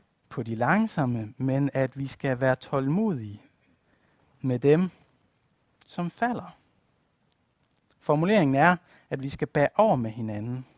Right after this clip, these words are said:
Med tålmodighed, så I bærer over med hinanden. Det er dem, der synder, dem, der er på ny og igen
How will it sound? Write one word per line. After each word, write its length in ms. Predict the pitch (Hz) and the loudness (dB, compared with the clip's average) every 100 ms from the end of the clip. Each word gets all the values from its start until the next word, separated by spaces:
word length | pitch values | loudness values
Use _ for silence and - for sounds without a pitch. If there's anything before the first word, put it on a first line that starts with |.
| _ _ _ _ _ _ _ _ _ _ _ | _ _ _ _ _ _ _ _ _ _ _
Med 120 | 147 | -6
tålmodighed, 720 | - 165 175 220 175 120 135 | -4 -4 -2 -2 -4 -6 -10
så 140 | 135 127 | -10 -10
I 80 | 123 | -8
bærer 300 | - 135 - - | -6 -6 -6 -8
over 260 | 208 117 | -6 -6
med 140 | 98 92 | -10 -12
hinanden. 500 | 101 101 110 110 120 _ _ _ _ _ _ _ _ _ _ _ _ _ _ _ _ _ _ _ _ _ _ _ _ _ _ _ _ - - - - _ _ _ _ _ | -12 -12 -12 -14 -18 _ _ _ _ _ _ _ _ _ _ _ _ _ _ _ _ _ _ _ _ _ _ _ _ _ _ _ _ -20 -20 -20 -20 _ _ _ _ _
Det 60 | 156 | 0
er 120 | 175 | 0
dem, 100 | 185 | 0
der 80 | 208 | -2
synder, 460 | - - 180 220 - - - _ _ _ | -6 -4 -2 -2 -4 -12 -20 _ _ _
dem, 180 | 160 185 | 0 2
der 80 | 196 | 0
er 60 | 156 | -4
på 240 | - 151 | -4 0
ny 280 | 160 233 - _ _ _ | 2 2 0 _ _ _
og 220 | 127 117 135 | -6 -4 -4
igen 480 | 135 156 185 202 | -2 2 2 0